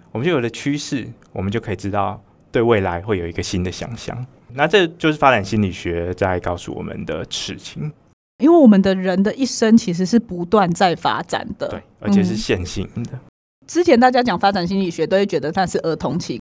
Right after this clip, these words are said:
Speaker 2: 可是其实不是，你到老年到死亡之前都还一直在发展。
Speaker 1: 对。
Speaker 2: 今天非常感谢世恒老师来跟我们分享了那么多有关依附理论相关有趣的主题，让我们原-，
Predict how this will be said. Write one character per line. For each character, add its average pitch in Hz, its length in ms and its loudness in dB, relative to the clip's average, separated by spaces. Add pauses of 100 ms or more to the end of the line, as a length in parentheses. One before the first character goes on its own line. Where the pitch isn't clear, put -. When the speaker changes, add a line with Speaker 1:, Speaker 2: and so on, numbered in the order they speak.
(140)
Speaker 2:
可 214 80 0
是 269 100 0
其 220 140 0
实 180 80 0
不 170 220 -4
是， 170 180 -4
你 170 100 0
到 320 180 6
老 196 200 4
年 156 180 -4
到 254 120 4
死 - 180 -6
亡 - 180 -4
之 190 120 -2
前 214 200 -2
都 233 120 6
还 202 220 -2
一 - 120 -10
直 196 140 -12
在 180 120 -6
发 165 240 -4
展。 - 160 -6
Speaker 1:
对。 92 140 -4 (600)
Speaker 2:
今 370 180 6
天 381 160 4
非 370 220 4
常 262 200 6
感 214 160 4
谢 311 140 4
世 311 180 2
恒 226 160 6
老 185 140 4
师 220 140 2
来 233 120 6
跟 233 160 4
我 277 80 8
们 196 160 6
分 240 200 4
享 233 160 4
了 180 80 4
那 285 80 8
么 285 100 6
多 254 240 8
有 226 160 4
关 240 300 4
依 311 160 0
附 330 180 2
理 190 220 -2
论 294 240 6
相 269 200 6
关 285 200 4
有 175 120 2
趣 311 240 2
的 175 300 0 (140)
主 190 200 0
题， 170 320 -6 (280)
让 415 160 6
我 247 40 8
们 202 140 6
原-， 202 240 2